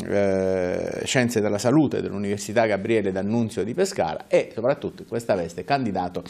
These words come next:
ad essere il nuovo rettore dell'Ateneo per le elezioni che si svolgeranno il ventotto di, eh, febbraio. Allora, professor Stuppia, eh, diciamo, lei alterna in questi giorni, io immagino,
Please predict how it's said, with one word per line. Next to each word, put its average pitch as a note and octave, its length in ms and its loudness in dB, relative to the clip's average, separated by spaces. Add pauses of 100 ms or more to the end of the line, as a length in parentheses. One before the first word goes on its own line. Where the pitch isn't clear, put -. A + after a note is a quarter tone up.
(520)
ad D#3 100 6
essere D3 280 4
il C3+ 80 4
nuovo D#3+ 220 8
rettore D3 560 6
dell'Ateneo A#2+ 640 4
per D3+ 160 2
le D3 80 6
elezioni D3+ 440 4
che A#2 80 4
si A2 140 -2
svolgeranno G#2+ 720 2 (280)
il B2 400 6 (100)
ventotto A2+ 840 2
di, A2+ 360 0
eh, A2+ 300 2
febbraio. F2+ 600 0
Allora, B2+ 220 4
professor D#3 340 2
Stuppia, G3+ 720 4
eh, A#2 240 0
diciamo, A#2 340 0 (300)
lei C3 360 2 (200)
alterna B2+ 500 6
in A#2 60 4
questi B2 280 2
giorni, C#3+ 280 6
io C3 60 4
immagino, B2+ 540 4